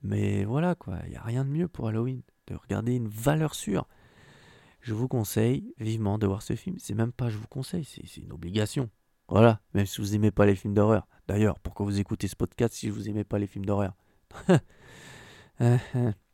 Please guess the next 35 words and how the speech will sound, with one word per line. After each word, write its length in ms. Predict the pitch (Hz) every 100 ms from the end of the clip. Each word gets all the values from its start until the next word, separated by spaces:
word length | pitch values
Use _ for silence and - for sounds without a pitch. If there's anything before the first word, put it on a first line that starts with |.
| -
merci 260 | 117 - 170
quand 140 | 175
même 160 | 131 101
si 160 | -
vous 160 | 98 98
écoutez 240 | - -
le 60 | 95
podcast 480 | - 92 - 98 -
et 80 | -
que 60 |
vous 180 | 113 110
aimez 160 | 113 -
pas 200 | - 156
les 120 | 143
films 340 | - 285 214
d'horreur. 280 | 120 113 98
Merci, 280 | 104 107 202
merci, 260 | 151 - 151
merci. 340 | 131 - 139 - - - - -
Mais 120 | 123
regardez 360 | 117 123 120 127
L'Exorciste, 460 | 127 123 120 143 -
c'est 80 |
une 100 | 101
leçon 280 | 104 104 131
de 40 | 110
cinéma, 400 | - 120 123 117
c'est 180 | -
une 100 | 98
leçon, 240 | 107 107 -
c'est 140 | -
une 100 | 110
leçon 260 | 120 117 135
tout 140 | 135
court. 260 | - 135